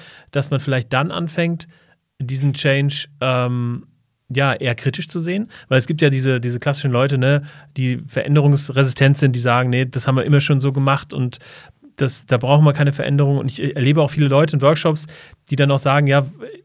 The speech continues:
ich merke mich, ich merke selber, dass ich jetzt langsam anfange, genau solche Thesen rauszuhauen, obwohl ich, ähm, irgendwie vor ein paar Jahren noch mitgewirkt habe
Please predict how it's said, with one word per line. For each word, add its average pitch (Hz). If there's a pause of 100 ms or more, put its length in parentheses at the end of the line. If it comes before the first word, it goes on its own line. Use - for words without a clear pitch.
(460)
ich -
merke 151
mich, 147
ich 139
merke 160
selber, 170 (180)
dass 131
ich 180
jetzt 196
langsam 156
anfange, 170 (340)
genau 156
solche 156
Thesen 139
rauszuhauen, 139
obwohl 156
ich, 156
ähm, 143
irgendwie 147
vor 156
ein 143
paar 151
Jahren 156
noch 151
mitgewirkt 156
habe 120